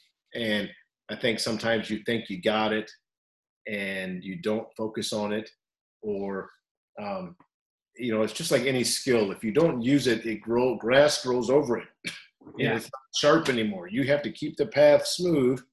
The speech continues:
Speaker 1: And so whether it's goal setting, whether it's visualization, whether it's your focused breathing, you know, all that stuff that, that goes into really just getting arousal control of your body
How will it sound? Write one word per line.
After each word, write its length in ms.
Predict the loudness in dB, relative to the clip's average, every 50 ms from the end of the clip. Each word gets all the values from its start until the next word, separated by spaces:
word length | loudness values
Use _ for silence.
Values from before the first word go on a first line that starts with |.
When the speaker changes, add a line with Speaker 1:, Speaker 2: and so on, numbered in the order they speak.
| _ _ _ _ _ _ _ _ _ _ _ _ -6
Speaker 1:
And 480 | -2 0 2 2 2 2 0 -2 -4 -8 _ _ _ _ -20 _ _ _ _ _
so 140 | _ -8 -2
whether 240 | -2 0 2 2 0
it's 120 | 0 -2
goal 240 | 2 4 6 6 6
setting, 440 | 6 6 6 6 8 6 4 2 2
whether 180 | 0 0 -2 -2
it's 100 | -4 -2
visualization, 840 | -2 -2 0 0 -2 -2 0 0 0 0 0 0 -2 -6 -4 -4
whether 180 | -2 -2 -2 -2
it's 180 | -4 -6 -6 -10
your 100 | -10 -6
focused 400 | -4 -6 -4 -4 -8 -10 -8 -4
breathing, 500 | -2 -2 0 0 0 -2 -2 -4 -4 -4
you 120 | -6 -6 -4
know, 160 | -4 -4 -4
all 160 | -4 -4 -4
that 160 | -4 -4 -4
stuff 340 | -6 -4 -2 -2 -2 -2 -2 -2
that, 120 | -4 -4 -4 -8 _ _ _ _ _ _ _ _ _ _ _
that 140 | -8 -6 -2
goes 260 | -2 0 0 0 -2
into 240 | -4 -4 -4 -6 -8 -8 -10 _
really 240 | -6 -4 -2 -2 -2
just 220 | -2 -4 -6 -2
getting 320 | -2 -2 0 0 -2 -4 -6 -6
arousal 600 | -6 -4 -2 0 0 2 2 2 0 0 -2 -2
control 440 | -2 -4 -8 -8 -6 -4 -4 -4 -2
of 60 | -4
your 100 | -6 -4
body 420 | -2 0 2 2 2 0 0 -4